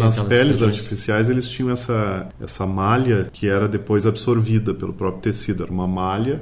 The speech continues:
Speaker 1: rígida, né? Rígida do ponto, do ponto de vista de uma célula. Aí as células, elas ficavam ali, depois elas, ah, se aderiam e pouco a pouco essa estrutura ia sendo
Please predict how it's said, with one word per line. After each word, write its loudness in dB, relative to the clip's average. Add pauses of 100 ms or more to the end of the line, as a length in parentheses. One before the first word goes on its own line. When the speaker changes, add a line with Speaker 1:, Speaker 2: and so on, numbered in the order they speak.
(120)
Speaker 1:
rígida, -2
né? -4
Rígida -2
do -12
ponto, -8
do -10
ponto -2
de -6
vista -4
de -2
uma 2
célula. 0
Aí 2
as 2
células, 0
elas 0
ficavam 0
ali, 4
depois 0
elas, -2
ah, -2
se -4
aderiam 2
e 0
pouco 2
a 4
pouco 0
essa -6
estrutura -2
ia 4
sendo -2